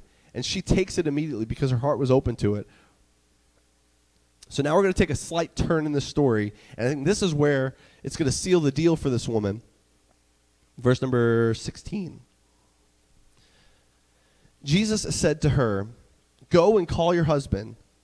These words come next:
and come here. Go call your husband and come here." The woman answered him, "I have no husband." Jesus said to her, "You are right in saying, 'I have no husband.' For you have had five husbands,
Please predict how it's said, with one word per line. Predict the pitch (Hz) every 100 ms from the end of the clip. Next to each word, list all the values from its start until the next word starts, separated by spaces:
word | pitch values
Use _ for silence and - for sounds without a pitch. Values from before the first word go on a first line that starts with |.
| -
and | 120
come | - 131
here. | 143 147
Go | 135 156
call | - 165
your | 151
husband | 151 - 110
and | 110
come | 113
here." | 120 117 104 - _ _ _ _ -
The | 101
woman | 101 107
answered | 147 185 127 104
him, | 98 104 - _ _ _ _ _
"I | -
have | - 233 220
no | 120 107
husband." | 98 - - - - _ _ _ -
Jesus | 107 101 -
said | 113
to | 104
her, | - - - _ _ _ _ _
"You | 107 117
are | 107
right | 104 139 185
in | 165
saying, | 160 156 156 110 107
'I | 104
have | 117 135 -
no | 147
husband.' | 127 127 - 67 - _ _ _ _ _ _ _ _ -
For | 135
you | 151
have | 143
had | 175 156
five | 175 208 220 123
husbands, | 104 107 - - -